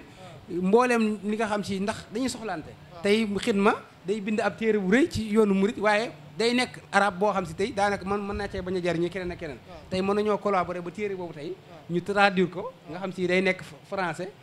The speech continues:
nekk arabe. Te bu xasee ba ne français rek, day yomb mu nekk yeneen làkk yi. Waaye bu nekkee arabe, man bu ma ñëwee, bu ma mën a lire titre ba, bu ma ubbee muy feuille yi sew, daanaka ñoom sa Abdou Khadre rek ñoo, <laughs> ak ñoom, ñoom arabisants yi ñoo ci mën a jëfandikoo.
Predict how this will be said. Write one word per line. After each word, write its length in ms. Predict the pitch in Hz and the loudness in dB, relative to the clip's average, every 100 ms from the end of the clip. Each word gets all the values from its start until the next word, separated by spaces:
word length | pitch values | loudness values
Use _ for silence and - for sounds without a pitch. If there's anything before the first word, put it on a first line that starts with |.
| - - | -20 -6
nekk 200 | 165 175 170 | -4 -2 0
arabe. 220 | 165 - | 0 2
Te 80 | 208 | 0
bu 360 | 208 214 208 220 | 0 -4 -4 -2
xasee 240 | 262 277 | 0 2
ba 100 | 262 | 4
ne 100 | 254 | 2
français 340 | 226 208 170 165 | 2 -2 -2 -6
rek, 80 | - - 160 | -8 -16 2
day 140 | 202 | 4
yomb 200 | 220 220 190 | 6 4 0
mu 60 | 196 | 0
nekk 160 | 196 | -2
yeneen 280 | 170 170 165 | 0 0 2
làkk 180 | 151 139 | 2 0
yi. 160 | 123 107 - 165 - | -6 -10 -18 -18 0
Waaye 160 | 165 190 | 0 2
bu 80 | 220 | -2
nekkee 220 | 233 220 | -4 -2
arabe, 260 | 196 175 175 - - | 0 0 -2 -14 -12
man 100 | 202 | -8
bu 60 | 202 | 0
ma 60 | 226 | 2
ñëwee, 180 | 220 214 | 6 4
bu 80 | 208 | 4
ma 160 | 220 | 4
mën 60 | 226 | 6
a 40 | |
lire 240 | 220 214 196 | 6 2 2
titre 220 | 220 190 | -2 0
ba, 120 | 175 202 | 0 0
bu 80 | 208 | 2
ma 100 | 226 | 2
ubbee 200 | 214 208 | 2 2
muy 200 | 202 208 | 4 2
feuille 200 | 190 208 202 | 2 2 2
yi 40 | |
sew, 260 | 190 185 415 - - 165 | 0 0 -2 -12 -14 0
daanaka 340 | 190 214 208 | 2 2 2
ñoom 200 | 208 208 | 4 4
sa 120 | 208 | 4
Abdou 160 | 202 190 | 2 0
Khadre 220 | 180 180 170 | 2 2 2
rek 100 | 185 | 4
ñoo, 140 | 196 135 - - - | 2 2 -10 -20 -20
<laughs> 360 | - - - | -18 -16 -2
ak 100 | 214 | 0
ñoom, 460 | 214 202 196 196 202 | 6 6 6 4 6
ñoom 140 | 208 | 6
arabisants 460 | 202 202 185 185 185 | 6 4 4 2 2
yi 60 | 185 | 2
ñoo 120 | 185 | 2
ci 100 | 185 | -2
mën 140 | 175 180 | -4 -4
a 40 | |
jëfandikoo. 460 | 175 185 175 156 | -2 -2 -2 -4